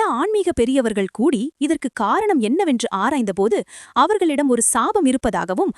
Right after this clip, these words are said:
அது பசுக்கள் வெட்டப்படுவதால் ஏற்பட்டிருப்பதாகவும் உணர்ந்தனர். இந்த பிரச்சனைக்கு தீர்வாக கோபூஜை செய்வதும், மக்களிடையே பசு பாதுகாப்பு குறித்த உணர்வை ஏற்படுத்துவதும் அவசியம் என்று முடிவெடுக்கப்பட்டது. இந்த தேவையை பூர்த்தி செய்ய,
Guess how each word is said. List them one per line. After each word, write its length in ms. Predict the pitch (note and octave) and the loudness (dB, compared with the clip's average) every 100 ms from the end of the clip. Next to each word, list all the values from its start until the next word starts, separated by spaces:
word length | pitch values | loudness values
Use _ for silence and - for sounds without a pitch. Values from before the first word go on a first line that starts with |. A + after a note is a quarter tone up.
| - - | -10 -4
அது 160 | G#3+ G#3+ | -2 0
பசுக்கள் 460 | A3 A#3 A#4 A4 F#4+ | 0 0 0 0 0
வெட்டப்படுவதால் 720 | C4+ D4 - A#3 C4 C4 B3+ A3 | 0 0 0 0 0 0 0 0
ஏற்பட்டிருப்பதாகவும் 920 | - C4+ A#3 - G3+ F#3 G3 B3 G#4+ | 0 0 -2 0 -2 -2 -2 -4 0
உணர்ந்தனர். 440 | G#4 F4+ B3 G3 - _ - - - | 0 0 -2 -4 -12 _ -20 -12 0
இந்த 240 | C#4 A4+ - | 2 2 -2
பிரச்சனைக்கு 460 | E4 - C4+ A#3+ - | -2 0 0 0 -2
தீர்வாக 540 | A#3+ F4+ A3+ F3 D#4+ - - F#3+ | 0 0 0 0 -2 -4 -18 2
கோபூஜை 440 | C#4 A4+ G4+ E4+ D4 A3+ | 4 4 2 2 0 0
செய்வதும், 360 | G#3 G3 D#4+ - _ | 0 0 -2 -6 _
மக்களிடையே 680 | - A#3+ - A4+ D4 A3 C#4 - | -2 -2 2 2 2 0 -2 -2
பசு 280 | B3 - B4 | 0 0 0
பாதுகாப்பு 500 | G4 D#4 C4 A#3+ A3 | 0 0 -2 -2 -4
குறித்த 320 | A3 A#3 A#3 | -4 0 -2
உணர்வை 360 | G#3 C4+ F4 B3+ | 2 0 2 0
ஏற்படுத்துவதும் 640 | A#3 - A3+ - G#3+ C#4+ C4+ | 0 0 -2 0 0 -2 -2
அவசியம் 480 | F#3 E4 - C#4+ G3+ | -4 -2 0 0 -2
என்று 260 | F#3 E4+ | -4 -2
முடிவெடுக்கப்பட்டது. 720 | A4 G#4 F4+ D4+ B3+ A3+ G#3 G3 _ - - - | 0 2 2 0 -2 -2 -2 -4 _ -20 -18 -8
இந்த 320 | A#3 D#4 A#4 - | 2 2 2 2
தேவையை 400 | E4 C#4+ B3+ G#3+ | 2 2 0 0
பூர்த்தி 340 | A3 D4+ A3+ - | -2 -2 -2 -2
செய்ய, 280 | F#3+ G#3 | -2 -4